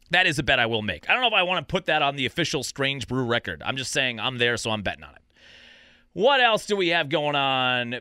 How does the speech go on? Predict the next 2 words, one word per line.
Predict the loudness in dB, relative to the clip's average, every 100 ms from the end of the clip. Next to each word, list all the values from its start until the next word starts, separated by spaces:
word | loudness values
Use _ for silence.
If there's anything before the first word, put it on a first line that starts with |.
| 0
Baseball. | 0 0 -2 2 4 6 4 0 -6 _ _ _ _ _ -20 -20 _ _ _ _ _ _
Guys, | 0 4 4 2 -2 -8